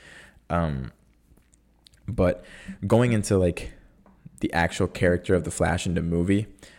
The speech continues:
I did enjoy, um, how they explained the science behind it. Like,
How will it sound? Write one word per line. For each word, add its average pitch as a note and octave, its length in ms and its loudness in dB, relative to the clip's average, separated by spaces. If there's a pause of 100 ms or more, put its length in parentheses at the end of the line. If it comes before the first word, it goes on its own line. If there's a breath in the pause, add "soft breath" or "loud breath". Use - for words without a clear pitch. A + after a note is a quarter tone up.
(260 loud breath)
I G2 100 4
did A#2+ 280 0
enjoy, F#2+ 720 2 (240)
um, D#2 560 -4 (760 soft breath)
how - 180 -4
they F#2 140 2
explained F#2+ 460 -4
the E2+ 100 -4
science E2+ 480 -6
behind D#2 500 -8
it. - 280 -10
Like, D#2+ 320 -2